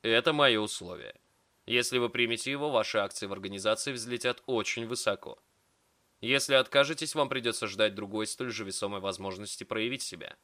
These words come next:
Анискович занимался делом Баранова лишь для того, чтобы создать себе имя. Поэтому принять условия Прудникова ему было легко. Тем не менее, он с минуту стоял молча, делая вид, что размышляет.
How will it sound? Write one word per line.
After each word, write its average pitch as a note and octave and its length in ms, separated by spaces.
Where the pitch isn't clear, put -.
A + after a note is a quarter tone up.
Анискович D#3+ 680
занимался C3 500
делом G2 320
Баранова C#3 460
лишь F#3+ 240
для F#3+ 140
того, E3+ 240
чтобы D3 220
создать A2+ 380
себе B2 260
имя. C3 360
Поэтому G3 300
принять E3+ 340
условия C#3+ 380
Прудникова F3 480
ему C#3+ 220
было A2 200
легко. F#2 460
Тем A2+ 200
не G#2 60
менее, F#3+ 260
он F#3+ 80
с - 100
минуту D3+ 560
стоял A2 440
молча, D#3 440
делая D3+ 280
вид, A2+ 140
что - 200
размышляет. G2+ 720